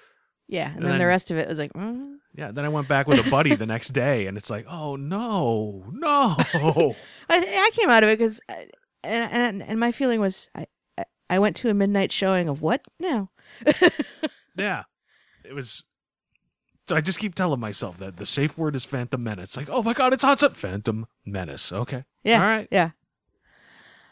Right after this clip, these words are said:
Speaker 1: Um, so I think Abrams, having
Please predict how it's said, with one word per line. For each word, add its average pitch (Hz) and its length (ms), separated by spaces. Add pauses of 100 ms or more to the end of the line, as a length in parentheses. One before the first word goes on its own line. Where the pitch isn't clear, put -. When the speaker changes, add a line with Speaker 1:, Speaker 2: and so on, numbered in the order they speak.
(220)
Speaker 1:
Um, 202 480 (420)
so 254 600 (1500)
I 233 100
think 277 240
Abrams, 226 680
having 208 380